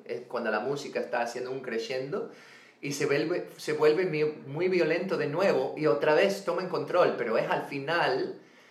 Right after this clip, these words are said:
cuando escogen a la sacrificada, que el, que la violencia y el acoso se vuelve tan fuerte que hasta desnudan a la misma mujer en el, en el centro del escenario.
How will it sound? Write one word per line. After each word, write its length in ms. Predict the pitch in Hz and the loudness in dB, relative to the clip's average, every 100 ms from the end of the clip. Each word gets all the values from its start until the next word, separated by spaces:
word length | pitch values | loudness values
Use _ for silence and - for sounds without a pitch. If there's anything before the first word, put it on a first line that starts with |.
| - _ _ | -20 _ _
cuando 580 | - 139 139 135 127 127 | -4 2 4 2 2 4
escogen 440 | 123 - 151 151 160 | 4 0 -4 -2 0
a 60 | |
la 120 | 123 120 | 0 0
sacrificada, 920 | 123 123 117 113 175 214 143 117 - | -2 -6 -8 2 6 6 6 4 2
que 160 | 123 | 4
el, 180 | 120 117 | 4 2
que 160 | - 127 | -2 2
la 160 | 120 | 4
violencia 760 | 117 120 120 170 180 - 185 160 | 4 0 2 0 0 -2 0 0
y 60 | 139 | 2
el 80 | 117 | 0
acoso 380 | 120 170 170 | 0 -2 -2
se 140 | 127 120 | -6 -4
vuelve 320 | 120 131 135 | 0 0 0
tan 300 | - 135 135 | -2 -2 -2
fuerte 420 | 185 196 185 131 | 0 2 2 -4
que 180 | 127 123 | -2 2
hasta 460 | 127 - - 151 131 | 2 0 -2 -2 0
desnudan 640 | 123 117 127 147 156 147 | -4 -4 -6 -2 0 0
a 80 | 127 | 0
la 120 | 120 | -2
misma 300 | 123 127 127 | -4 -8 -10
mujer 640 | 123 113 127 131 127 117 110 | -10 -10 -4 -4 -4 -8 -10
en 120 | 107 | -10
el, 240 | 107 101 | -10 -10
en 100 | 107 | -10
el 120 | 104 | -12
centro 320 | 101 123 - 123 | -8 -8 -4 -2
del 100 | 110 | -4
escenario. 580 | 107 113 131 117 104 | -6 -8 -6 -6 -6